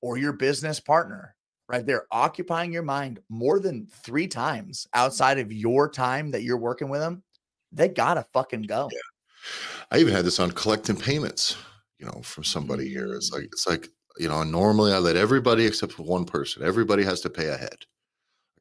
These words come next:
Speaker 2: This one person that's kinda, like, intermittent sometimes, and I like the person, so we just pay me. But I'm all, I'm always, "Hey, this is session whatever. Bring money to the gym today. I need to get paid up today." It's always,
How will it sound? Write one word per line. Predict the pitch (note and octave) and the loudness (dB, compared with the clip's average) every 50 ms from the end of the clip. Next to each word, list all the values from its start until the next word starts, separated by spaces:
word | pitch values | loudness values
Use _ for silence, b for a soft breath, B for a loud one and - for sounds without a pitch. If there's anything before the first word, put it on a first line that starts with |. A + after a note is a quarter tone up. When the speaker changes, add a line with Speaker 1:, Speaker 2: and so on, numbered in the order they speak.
| _ _ | _ _
Speaker 2:
This | - - - | -6 -6 -4
one | - - F2+ G2 F#2+ F#2+ F2 | -2 0 0 0 0 0 -2
person | - F2+ E2+ E2 - - B1+ A#1+ | -2 0 0 0 -2 -4 -6 -8
that's | A#1 A1 - - | -8 -10 -10 -8
kinda, | - D#2 D2+ C2+ | -6 -6 -4 -4
like, | C2 C#2 - - - - | -4 -6 -8 -10 -14 -12
intermittent | F2 F2 - F2 E2 D2+ D#2 E2 - - D#2+ - - _ _ - | -12 -8 -4 -4 -4 -2 -2 -2 -4 -4 -6 -10 -14 _ _ -8
sometimes, | - - E2+ E2 E2 - D#2+ D2+ D2+ D#2 D2 - | -6 -4 -4 -6 -4 -4 -4 -4 -4 -4 -6 -6
and | E2+ F#2 | -4 -4
I | G2 | -2
like | F2 E2+ E2+ - - | -2 -2 -4 -6 -8
the | - | -14
person, | - - - - - - A#2 B2 | -20 -20 -18 -16 -14 -12 -10 -8
so | B2 - - B2 B2+ | -8 -6 -6 -6 -6
we | C3+ C3 B2+ _ _ _ _ _ _ _ _ _ _ _ _ - - - - | -8 -10 -12 _ _ _ _ _ _ _ _ _ _ _ _ -20 -20 -18 -14
just | - - - - - b b b b b b b b b b b b _ - | -10 -10 -10 -10 -10 b b b b b b b b b b b b _ 0
pay | B2 A#2 | 0 0
me. | F#2 D#2 - - - | 0 0 -4 -8 -4
But | - F2 | 0 2
I'm | F#2 F2 F2 - - | 2 2 0 0 2
all, | A2 A2 G#2+ G#2 G#2 - - | 4 6 8 8 6 6 4
I'm | F2+ F2 - | 0 -2 0
always, | - G2 G2+ G2 F2 E2 D#2 - | 2 4 4 6 4 2 0 -2
"Hey, | - - G2+ G2 F2 D#2 C#2+ | -2 -2 0 2 2 2 2
this | - F2+ F#2 - - | 0 0 0 0 0
is | G2+ F#2 | -2 -2
session | - - G2+ F#2+ - - G#2+ F2 F2 | 0 0 0 0 0 -2 -2 0 0
whatever. | F2 F#2 F#2+ G2 F#2+ E2+ E2 | 2 2 2 2 2 0 -2
Bring | C2+ B1+ - D#2 F2 F#2+ G2 G2+ G2 | -4 -4 -2 0 2 2 2 2 2
money | F#2+ F#2 F#2 F#2+ F#2+ F#2+ F#2+ F2+ | 2 2 0 0 0 0 0 -2
to | - - - G2 F#2 F#2 | -2 -4 -2 -2 0 0
the | E2 F2 | 0 -2
gym | C#2+ - - F#2+ G2 G2 F#2 E2+ E2 E2 | -4 -2 0 2 2 2 2 0 -2 -4
today. | - F#2 D#2+ D2+ D2+ D#2 D#2 | -4 -4 -2 -2 -2 -2 -2
I | D#2 | -2
need | E2 E2+ D#2+ | -2 -4 -2
to | F2 | 0
get | F2+ E2+ - | -2 -2 0
paid | F#2 F2+ F2+ F2+ | 0 0 0 0
up | F2 - | 0 0
today." | - F#2 E2+ F2+ F2 D#2+ - - - _ b b b b b b _ _ | -2 -2 0 0 0 0 -2 -4 -8 _ b b b b b b _ _
It's | - - | -8 -4
always, | D#2 D2 E2+ F2 E2 | -2 0 0 0 0